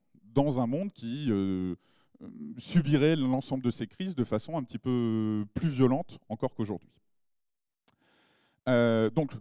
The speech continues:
nous sommes dans un dispositif où le sachant, c'est moi, euh, vous parle et vous, vous, pour l'instant, vous m'écoutez, euh, forcément jusqu'à au moins, euh, quinze heures vingt-cinq. Euh, donc, mais, euh, ça aurait été sympa, je pense, de faire un, un débat mouvant, euh, sur, euh,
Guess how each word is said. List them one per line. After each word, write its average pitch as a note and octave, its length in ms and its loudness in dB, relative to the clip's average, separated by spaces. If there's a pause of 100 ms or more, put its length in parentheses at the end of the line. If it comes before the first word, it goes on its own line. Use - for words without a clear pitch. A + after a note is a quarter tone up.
(200)
nous C#3+ 140 0
sommes D#3 220 -2
dans A#2 200 -2
un G#2 560 -4
dispositif C3 840 -6
où D3 240 -2
le A#2 120 2
sachant, A#2+ 480 -6
c'est - 180 -8
moi, B2+ 220 -6 (300)
euh, G#2+ 180 0
vous G#2+ 160 -6
parle C3 400 2
et A2+ 120 0
vous, B2+ 360 -2
vous, G2 200 -10
pour G2+ 160 -14
l'instant, G#2 220 -6
vous G#2 200 -10
m'écoutez, B2 580 0
euh, G#2+ 120 -6
forcément A#2+ 460 -4
jusqu'à G2+ 480 -6
au A#2 80 -2
moins, A2 420 -6
euh, F2+ 400 -8
quinze A2 280 -6
heures A#2 120 -2
vingt-cinq. A2+ 540 -10 (500)
Euh, A#2 680 4
donc, D#3+ 320 -4
mais, B2+ 220 2
euh, B2+ 200 -2
ça B2+ 140 -2
aurait B2 100 4
été C3+ 140 2
sympa, D3 320 0
je C3 100 0
pense, B2+ 220 -4
de A#2 80 0
faire A2 220 -2
un, G#2+ 240 -2
un A#2 120 -2
débat A2 240 0
mouvant, A#2 480 -2
euh, F#2+ 80 0
sur, A2+ 420 -2
euh, F#2 240 0